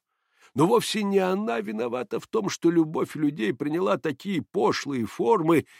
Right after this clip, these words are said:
и снизошла просто до какого-то житейского удобства, до маленького развлечения. Виноваты мужчины, в двадцать лет пресыщенные, с цыплячьими телами и заячьими душами,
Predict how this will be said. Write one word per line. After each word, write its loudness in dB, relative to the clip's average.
и 0
снизошла 2
просто 0
до 2
какого-то 0
житейского -2
удобства, -2
до 0
маленького 0
развлечения. -2
Виноваты -2
мужчины, -2
в -14
двадцать -2
лет 2
пресыщенные, -6
с -14
цыплячьими 2
телами 0
и 2
заячьими 0
душами, -2